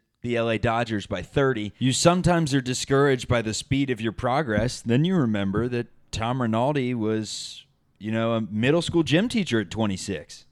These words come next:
So everyone has a different path, but everyone who ends up having a path in this industry started with a tape of some sort. So the path that I took was local T V, and I was out of my mind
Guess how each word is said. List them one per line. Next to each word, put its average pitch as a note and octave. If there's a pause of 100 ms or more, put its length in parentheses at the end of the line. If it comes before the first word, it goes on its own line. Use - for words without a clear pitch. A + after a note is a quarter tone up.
(140)
So -
everyone C4+
has G#3
a D#3+
different D3+
path, C3+ (640)
but D#3
everyone F3
who D#3+
ends D#3
up C#3
having D#3+
a A#2+
path B2
in A2+
this A2+
industry A2 (260)
started B2
with A#2+
a A2
tape B2+
of G2+
some G#2
sort. F#2 (320)
So -
the F3+
path G#3+
that D#3+
I D3+
took D3+
was A#2+
local A#2
T G#2
V, D#2+
and C3+
I A3
was F#3
out C#3+
of C3+
my A2+
mind G#2